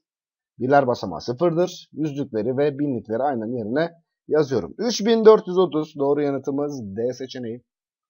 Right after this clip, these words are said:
Bir diğer sorumuz, yedi bin altı yüz seksen sekiz sayısı en yakın yüzlüğe yuvarlanırsa aşağıdaki sayılardan hangisi elde edilir diyor bize.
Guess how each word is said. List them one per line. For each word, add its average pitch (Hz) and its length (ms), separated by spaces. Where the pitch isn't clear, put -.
Bir 151 240
diğer 143 160
sorumuz, 135 540
yedi 143 220
bin 156 80
altı 147 260
yüz 151 100
seksen 147 320
sekiz 147 380
sayısı 160 580
en 175 180
yakın 131 260
yüzlüğe 113 260
yuvarlanırsa 113 680
aşağıdaki 123 500
sayılardan 110 480
hangisi 147 640
elde 135 680
edilir 123 680
diyor 76 240
bize. 123 440